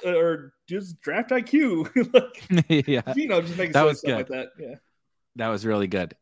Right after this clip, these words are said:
Speaker 2: Um, so anyway, uh, we'll be back tomorrow here on Spike Week. Um, Rob Coakley, who just put out, i-, again, if you didn't watch
Speaker 1: Yeah, that's funny.
Speaker 2: the best ball shanty that they did for week seventeen, it's on the Spike Week Twitter.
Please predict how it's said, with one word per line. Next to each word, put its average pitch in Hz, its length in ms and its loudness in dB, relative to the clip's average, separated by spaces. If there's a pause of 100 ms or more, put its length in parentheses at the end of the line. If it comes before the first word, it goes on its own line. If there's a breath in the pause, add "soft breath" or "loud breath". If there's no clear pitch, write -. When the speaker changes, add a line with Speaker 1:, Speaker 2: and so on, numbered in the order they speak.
(180)
Speaker 2:
Um, 104 580 2 (340 soft breath)
so - 140 2
anyway, 160 360 4 (420)
uh, 113 360 2
we'll 156 240 2
be 190 120 0
back 139 440 0 (100)
tomorrow 156 800 2 (120)
here 139 580 0
on 120 420 4
Spike 143 420 -2
Week. 139 320 -4 (120)
Um, 98 640 0 (540)
Rob 110 260 0
Coakley, 131 360 -2
who 135 100 -4
just 123 240 -10
put 151 140 4
out, 127 260 2
i-, 127 140 -6
again, 104 360 -2
if 104 140 -8
you 113 80 0
didn't 147 300 2
watch 107 420 0 (160)
Speaker 1:
Yeah, - 120 -20
that's - 120 -20
funny. - 140 -20
Speaker 2:
the 101 100 -4
best 113 320 -2
ball 117 160 4
shanty 113 460 -2
that 104 180 -4
they 107 100 2
did 104 220 2
for 117 80 -2
week 107 160 2
seventeen, 104 500 0
it's - 140 -4
on 113 300 4
the 107 40 -2
Spike 107 300 -4
Week 107 140 -4
Twitter. 98 320 -4